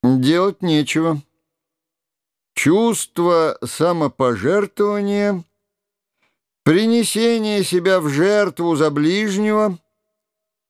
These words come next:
всю мораль самолишений нужно безжалостно привлечь к ответу и суду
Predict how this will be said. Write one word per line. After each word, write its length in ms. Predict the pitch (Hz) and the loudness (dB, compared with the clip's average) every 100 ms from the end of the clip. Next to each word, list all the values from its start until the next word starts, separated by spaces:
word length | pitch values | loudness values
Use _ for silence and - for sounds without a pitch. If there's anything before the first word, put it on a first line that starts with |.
| _ - | _ -12
всю 460 | - - 196 247 | -4 2 2 4
мораль 600 | 233 226 208 208 190 156 - _ | 2 0 2 2 2 -2 -8 _
самолишений 1400 | - - 202 214 185 165 151 - 165 226 226 233 214 - _ _ _ _ _ _ _ _ _ _ - | -10 -2 0 0 -4 -2 -4 -2 -2 0 0 0 -2 -8 _ _ _ _ _ _ _ _ _ _ -2
нужно 600 | 113 147 165 139 151 151 | 0 2 2 0 0 -2
безжалостно 1120 | 127 117 151 127 117 135 185 208 175 - 135 123 | -2 -2 0 -2 -2 0 0 0 -4 -4 -4 -4
привлечь 680 | 123 127 127 147 143 - | -2 -2 0 -2 -2 -4
к 80 | 135 | -2
ответу 720 | 135 131 127 160 175 - 156 | -2 -2 -2 0 0 0 0
и 140 | 151 | 0
суду 580 | 131 143 147 143 175 - | -2 -2 -2 0 -2 -2